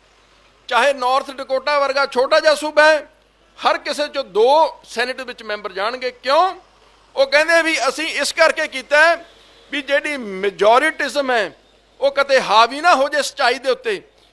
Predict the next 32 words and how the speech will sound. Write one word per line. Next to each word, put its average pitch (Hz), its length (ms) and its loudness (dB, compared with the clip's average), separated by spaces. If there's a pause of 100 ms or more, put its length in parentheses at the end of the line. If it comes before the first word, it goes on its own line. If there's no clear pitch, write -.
ਕਿਤੇ 294 240 0
ਜਿਹੜੇ 285 260 2
ਵੱਡੇ 269 380 0
ਸੂਬੇ 277 340 0
ਨੇ, 247 220 0 (440)
ਉਹ 277 200 2
ਛੋਟੇ 330 320 2
ਸੂਬੇ 302 260 -2
ਨਾਲ 302 240 2
ਧੱਕਾ 285 260 0
ਨਾ 359 120 2
ਕਰਨ 311 240 0
ਲੱਗ 269 120 0
ਪੈਣ। 233 360 -6 (380)
ਇਸ 262 180 -8
ਲਈ 339 340 0 (200)
ਉਹਨਾਂ 285 280 0
ਨੇ 269 300 -2
ਇਹ 262 300 0
ਜਿਹੜਾ 262 280 0
ਆਪਦਾ 247 400 0 (560)
ਐਸਾ 247 240 2
ਸਿਸਟਮ 247 420 -4
ਲਿਆਂਦਾ, 226 520 2 (240)
ਜਿਹੜੀ 269 260 -2
ਸਾਡੇ 226 340 0
ਵਿੱਚ 277 200 -6
ਬੜੀ 247 220 -6
ਕਮੀ 247 320 -6
ਹੈ, 254 60 -2
ਜਿਸ 233 220 -8
ਕਰਕੇ 262 500 -2